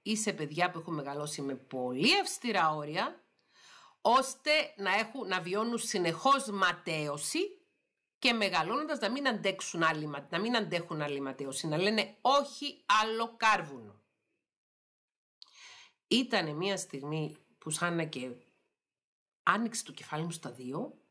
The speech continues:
και μπήκε μέσα αυτή πολύ μεγάλη αλήθεια για μένα, η οποία ευτυχώς πλέον,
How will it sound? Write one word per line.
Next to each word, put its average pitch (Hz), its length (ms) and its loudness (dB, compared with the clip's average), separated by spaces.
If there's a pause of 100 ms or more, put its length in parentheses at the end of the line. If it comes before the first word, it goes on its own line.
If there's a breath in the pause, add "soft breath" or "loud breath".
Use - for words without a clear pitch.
και - 120 -2
μπήκε 202 300 2
μέσα 202 240 0
αυτή - 200 -4
πολύ 160 320 0
μεγάλη 160 520 0
αλήθεια 147 460 -2
για 131 200 -2
μένα, 139 420 -4 (760 loud breath)
η 156 120 0
οποία 160 220 2
ευτυχώς 233 500 -2
πλέον, 180 640 0